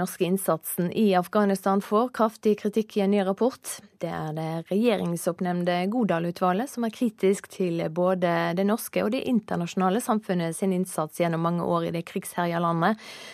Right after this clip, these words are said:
Det skriver Fedrelandsvennen. Dette viser at vi først og fremst har vært i Afghanistan for å tjene U S A,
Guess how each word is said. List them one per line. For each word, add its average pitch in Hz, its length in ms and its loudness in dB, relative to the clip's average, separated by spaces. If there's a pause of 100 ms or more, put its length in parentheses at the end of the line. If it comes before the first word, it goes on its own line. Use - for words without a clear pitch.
(160)
Det - 80 -10
skriver - 560 -8
Fedrelandsvennen. 147 840 -2 (580)
Dette 294 160 4
viser 262 320 4
at 208 160 0
vi 202 160 4
først 196 300 -4
og - 20 -16
fremst 180 320 -2
har 185 160 0
vært 190 240 4
i 190 240 2
Afghanistan 180 560 0
for 185 160 -4
å 202 80 -6
tjene 220 480 -2
U 277 160 0
S 208 220 0 (100)
A, 247 160 2